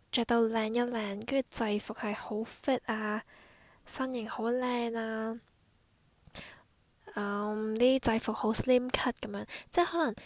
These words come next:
舉手投足啊、一舉一動都好優雅。以前呢，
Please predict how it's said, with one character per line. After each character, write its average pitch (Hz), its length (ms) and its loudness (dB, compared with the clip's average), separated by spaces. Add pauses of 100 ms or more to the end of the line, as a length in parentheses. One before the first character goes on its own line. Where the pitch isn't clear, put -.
(140)
舉 240 200 2
手 240 300 0
投 196 260 -4
足 214 120 -2
啊、 220 160 -2
一 233 100 4
舉 220 360 0
一 233 40 -2 (100)
動 202 220 -4
都 214 140 0
好 - 240 -6
優 208 380 -2
雅。 - 280 -16 (400)
以 269 140 2
前 220 280 0
呢， 247 300 -2